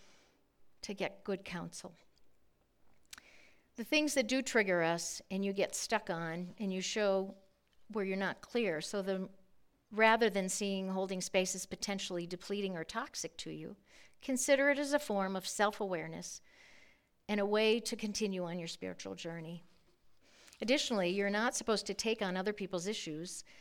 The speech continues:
to help them. This is a common misconception. You are here, not here to fix other people. When you're holding space, you're simply allowing them to have their own issues. Let them have their experience and their pain.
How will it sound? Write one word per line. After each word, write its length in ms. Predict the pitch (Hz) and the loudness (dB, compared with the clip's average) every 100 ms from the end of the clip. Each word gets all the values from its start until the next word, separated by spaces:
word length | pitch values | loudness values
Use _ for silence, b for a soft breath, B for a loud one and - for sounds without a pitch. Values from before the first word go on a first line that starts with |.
| B - | B -8
to 120 | 208 | -4
help 280 | 202 294 - | -2 -4 -6
them. 200 | - 156 B B B B - | -12 -12 B B B B -4
This 180 | 240 | -4
is 120 | 226 196 | 0 -2
a 60 | |
common 400 | 196 277 311 214 | 0 2 4 2
misconception. 840 | 185 - - 156 180 180 - - - B B B B B B B | 0 -2 -6 -4 -2 -2 -6 -8 -12 B B B B B B B
You 160 | 208 220 | 0 2
are 80 | |
here, 420 | 214 254 262 254 254 - - | 2 4 6 6 4 -6 -2
not 200 | 240 269 | 2 4
here 160 | 262 196 | 4 4
to 80 | |
fix 300 | 190 214 - | 2 -2 -2
other 160 | 180 170 | -4 -4
people. 440 | - 170 - 175 - _ b b b | -6 -12 -8 -8 -10 _ b b b
When 140 | 214 226 | -2 2
you're 160 | 214 | 4
holding 360 | 208 262 285 220 | 6 6 4 0
space, 340 | - 185 185 | 2 0 0
you're 80 | 208 | -4
simply 500 | - 269 269 247 240 | -2 -2 4 4 4
allowing 500 | 185 180 196 240 240 | 0 2 2 4 2
them 180 | 208 202 | 0 -2
to 80 | 196 | -4
have 240 | 185 190 | -2 -2
their 140 | 185 175 | 0 -2
own 180 | 180 185 | -2 -4
issues. 480 | 165 - - - - b b b b - | -6 -10 -8 -10 -10 b b b b 2
Let 240 | 214 233 - - b b b | 4 4 -2 -20 b b b
them 420 | 180 226 196 185 | 0 2 2 0
have 240 | 185 190 | -2 0
their 180 | 190 202 | 2 2
experience 640 | 226 - 190 180 170 170 - | 2 -2 -2 -4 -4 -6 -8
and 160 | 180 165 | -6 -6
their 140 | 170 | -6
pain. 400 | 180 175 - 196 | -8 -10 -10 -12